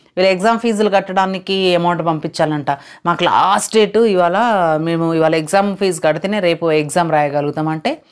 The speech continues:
అర్జెంటుగా నేను వేయడానికి నేనేంటి మీ ఫ్యామిలీ మెంబర్నా? లేకపోతే నేనేమైనా మీకోసం రెడీగా పెట్టుకొని ఉన్నానా? నేను ఏ-, ఎట్లా, ఎట్లా అడగబుద్ధి అవుతుంది మీకు అట్లా?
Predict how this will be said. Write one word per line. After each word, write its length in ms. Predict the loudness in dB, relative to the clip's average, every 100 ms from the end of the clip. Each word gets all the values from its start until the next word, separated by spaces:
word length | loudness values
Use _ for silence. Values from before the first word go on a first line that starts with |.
| _ -20 -8 -4
అర్జెంటుగా 540 | -4 0 0 2 2
నేను 480 | 2 2 2 2 2
వేయడానికి 600 | 4 4 2 0 0 -2
నేనేంటి 540 | 0 0 0 0 0
మీ 180 | 0 0
ఫ్యామిలీ 380 | 0 0 2 2
మెంబర్నా? 480 | 2 0 0 0 0
లేకపోతే 340 | 0 -2 -4
నేనేమైనా 380 | -4 -2 -2 -4 -8 -12 -4
మీకోసం 460 | 0 0 0 0
రెడీగా 380 | 0 2 4 4
పెట్టుకొని 480 | 2 2 0 0 0
ఉన్నానా? 380 | 0 0 0 0
నేను 340 | -2 -2 -4 -6 -18 _
ఏ-, 340 | 0 4 4 2
ఎట్లా, 580 | 0 0 2 2 4 4
ఎట్లా 280 | 2 2 2
అడగబుద్ధి 400 | 4 4 2 2
అవుతుంది 280 | 2 0 0
మీకు 200 | 0 -4
అట్లా? 240 | -6 -8